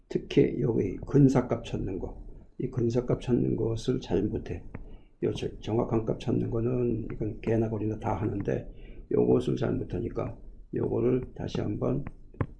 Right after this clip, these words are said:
잘 들여다보고 이해하면 더욱 좋고, 그지? 그래서 V루컵에서 붙는 거, 찾는 거,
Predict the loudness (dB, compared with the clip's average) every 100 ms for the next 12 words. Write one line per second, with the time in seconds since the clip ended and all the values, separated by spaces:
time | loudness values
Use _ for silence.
0 | -20 _ _ _ -8 -4 0 0 -2 -4
1 | -6 -6 -6 -6 -4 -6 -6 -14 -20 -20
2 | _ _ _ _ -2 0 0 -2 -4 -4
3 | -6 -8 -14 -12 -14 -16 -18 -4 0 0
4 | -2 -16 -20 -20 -8 -4 -4 0 2 2
5 | 4 6 6 6 2 0 0 2 2 0
6 | -8 -12 -14 -16 _ _ -6 -4 -4 -2
7 | -2 -2 -4